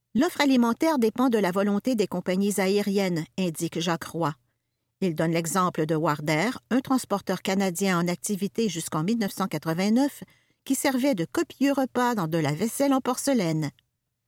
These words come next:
L'espoir d'un grand confort.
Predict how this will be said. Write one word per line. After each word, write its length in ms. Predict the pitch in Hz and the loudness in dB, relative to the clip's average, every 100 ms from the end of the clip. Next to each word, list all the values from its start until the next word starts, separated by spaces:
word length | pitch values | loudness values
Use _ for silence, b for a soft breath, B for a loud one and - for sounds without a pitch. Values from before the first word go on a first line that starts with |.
| _ _ _ _ _ _ _ _ _ _ _ _ | _ _ _ _ _ _ _ _ _ _ _ _
L'espoir 600 | 247 311 - 302 294 294 | -2 -2 -4 0 2 2
d'un 160 | 190 180 | 0 0
grand 240 | 185 214 | 0 0
confort. 640 | - 214 - 156 147 147 | 0 -2 -2 -4 -4 -8